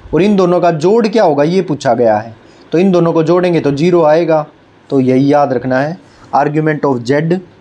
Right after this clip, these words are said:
plus argument of Z का conjugate ज़ीरो के बराबर होता है। ठीक है,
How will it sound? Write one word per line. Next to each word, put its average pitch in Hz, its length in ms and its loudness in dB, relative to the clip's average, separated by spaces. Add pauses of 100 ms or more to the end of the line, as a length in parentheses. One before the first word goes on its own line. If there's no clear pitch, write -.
plus 147 200 -2
argument 143 420 0
of 127 180 -2
Z 139 200 -2
का 131 120 -2
conjugate 131 680 -2
ज़ीरो 143 280 0
के 135 120 0
बराबर 117 360 -2
होता 98 260 -8
है। 101 160 -14 (680)
ठीक 147 160 -4
है, 131 160 -6